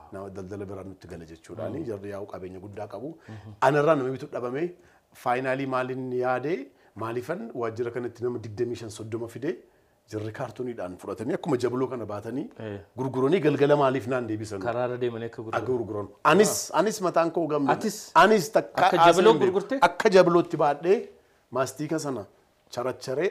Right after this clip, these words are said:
Speaker 1: aduu keessatti gurguree gurguree galgala galgala fidanii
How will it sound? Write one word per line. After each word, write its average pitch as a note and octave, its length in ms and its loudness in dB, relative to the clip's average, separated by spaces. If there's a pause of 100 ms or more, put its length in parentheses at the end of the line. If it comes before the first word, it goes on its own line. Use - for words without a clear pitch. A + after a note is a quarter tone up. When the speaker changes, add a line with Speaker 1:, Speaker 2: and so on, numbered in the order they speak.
Speaker 1:
aduu B2+ 280 0
keessatti - 560 -4 (340)
gurguree A#2 420 -2
gurguree C#3+ 540 -6 (260)
galgala A#2 300 -2
galgala B2+ 360 0
fidanii A#2+ 440 -4